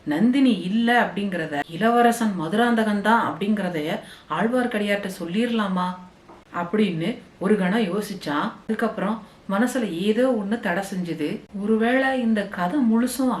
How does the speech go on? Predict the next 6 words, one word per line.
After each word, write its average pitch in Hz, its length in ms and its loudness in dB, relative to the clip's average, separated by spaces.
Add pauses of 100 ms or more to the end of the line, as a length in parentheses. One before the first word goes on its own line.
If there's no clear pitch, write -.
ஆழ்வார்க்கடியாரோட 226 840 -2
கற்பனையோ 226 760 0 (460)
அப்படின்னு 202 520 0
தோணுச்சு. 185 600 -4 (220)
அதனால 202 720 2
கடம்பூர் 233 420 0